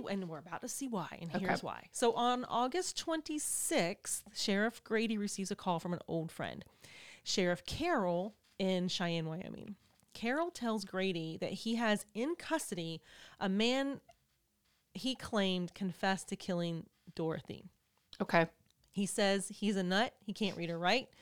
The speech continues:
Speaker 1: and has told two to three different stories,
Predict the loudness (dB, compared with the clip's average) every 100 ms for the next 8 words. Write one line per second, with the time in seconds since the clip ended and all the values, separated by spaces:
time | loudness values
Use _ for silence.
0 | -18 -16 -16 -18 -10 -2 2 2 2 -2
1 | -2 2 2 0 0 2 2 0 -4 -4
2 | -6 -6 -4 -2 -4 -10